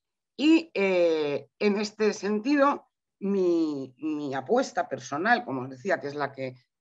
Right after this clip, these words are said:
la que os comparto, es que, eh,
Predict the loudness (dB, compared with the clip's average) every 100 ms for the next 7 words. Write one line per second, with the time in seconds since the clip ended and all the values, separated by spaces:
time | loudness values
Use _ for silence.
0 | _ -14 -8 -8 -8 -8 -8 0 0 0
1 | 0 -2 -4 _ _ _ _ _ _ 2
2 | 2 0 2 4 6 4 0 2 6 8
3 | 6 4 2 0